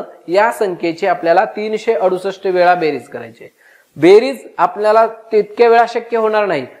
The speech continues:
म्हणून आपण काय करणार आहोत? किती विद्यार्थी आहेत?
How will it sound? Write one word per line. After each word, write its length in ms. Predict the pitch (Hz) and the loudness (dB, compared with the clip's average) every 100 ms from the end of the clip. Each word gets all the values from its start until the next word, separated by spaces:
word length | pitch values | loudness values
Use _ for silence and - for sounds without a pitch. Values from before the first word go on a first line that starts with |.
| _ | _
म्हणून 240 | 147 196 220 | -2 0 2
आपण 480 | 175 175 190 190 226 - _ | 2 2 0 -2 -2 -16 _
काय 180 | 180 196 | 0 0
करणार 300 | 202 196 196 | -4 -6 -4
आहोत? 220 | 190 214 - - _ | -2 -4 -6 -20 _
किती 220 | 220 208 | -10 -6
विद्यार्थी 500 | 247 240 226 240 233 | -6 0 2 0 0
आहेत? 320 | 220 214 220 | -2 0 -2